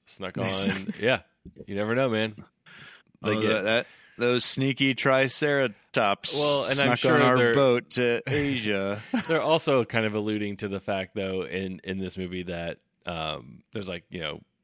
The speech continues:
Speaker 1: dinosaur trade going on, right? There's this black
Speaker 2: Four
Speaker 1: market.
Speaker 2: years.
Speaker 1: Oh,
Speaker 2: How
Speaker 1: I know.
Speaker 2: to, and it's not like they had multiple dinosaurs in the basement of the same species. I mean, it's not like it's a Noah's Ark type of thing.
Speaker 1: <laughs>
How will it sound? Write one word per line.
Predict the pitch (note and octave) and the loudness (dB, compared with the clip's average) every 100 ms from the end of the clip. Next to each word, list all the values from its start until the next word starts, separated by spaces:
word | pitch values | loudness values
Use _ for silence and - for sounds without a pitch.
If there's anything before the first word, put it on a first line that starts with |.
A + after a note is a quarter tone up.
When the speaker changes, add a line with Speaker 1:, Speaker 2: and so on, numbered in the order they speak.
| _ _ | _ _
Speaker 1:
dinosaur | G2 F2+ F2 F2 E2+ | -10 -8 -8 -10 -10
trade | - F2+ E2+ E2+ | -8 -6 -8 -8
going | E2 E2 E2+ | -10 -8 -8
on, | E2 E2 E2+ | -8 -10 -8
right? | F2 | -10
There's | F2+ F2 | -10 -10
this | F#2 - | -8 -4
black | G2 F#2 | -4 -2
Speaker 2:
Four | F#3+ F#3 | 0 2
Speaker 1:
market. | F#3 F3+ F3 | 2 2 0
Speaker 2:
years. | F3+ D#3 G#2 D#2+ - - - | 0 0 -2 -2 -2 -4 -6
Speaker 1:
Oh, | - | -2
Speaker 2:
How | D#3+ | 0
Speaker 1:
I | F#3 | 0
know. | C3+ B2 _ _ _ _ _ _ _ _ _ _ _ _ - | -2 -10 _ _ _ _ _ _ _ _ _ _ _ _ -12
Speaker 2:
to, | - C#3 A2+ - _ _ _ _ _ _ _ _ _ - | -6 -2 -4 -6 _ _ _ _ _ _ _ _ _ 0
and | F3+ E3+ - _ _ _ _ | 0 0 -4 _ _ _ _
it's | D3 - | -4 -2
not | F#3+ | -2
like | G3 E3+ | -4 -4
they | D#3 | -6
had | B2+ C#3+ C#3 B2 - _ _ _ _ _ _ | -4 -4 -4 -8 -16 _ _ _ _ _ _
multiple | C#3 D3+ D#3 C#3 C#3+ | -2 -2 -2 -2 0
dinosaurs | C3 D#3+ D#3+ C3+ A#2 | 2 2 0 0 0
in | |
the | A#2 | 0
basement | A2 C3+ - A2 | 0 0 0 -2
of | A#2 | -2
the | A#2 | -2
same | C3+ B2+ | -2 -4
species. | - D3 E3 A#2 B2+ C3 | -4 -4 -2 -2 -4 -4
I | |
mean, | C3 B2+ | -2 -2
it's | A2+ | -2
not | D3 | -4
like | C#3+ B2 | -4 -6
it's | A2+ | -4
a | A2+ G2+ G2 | -2 -2 -4
Noah's | A#2+ A#2+ C#3 B2+ | -2 0 0 0
Ark | A2 C#3+ C#3+ | 2 0 -2
type | - B2 G#2+ | -4 -4 -4
of | |
thing. | - G#2+ G#2+ A#2 | -4 -2 -2 -4
Speaker 1:
<laughs> | - | -8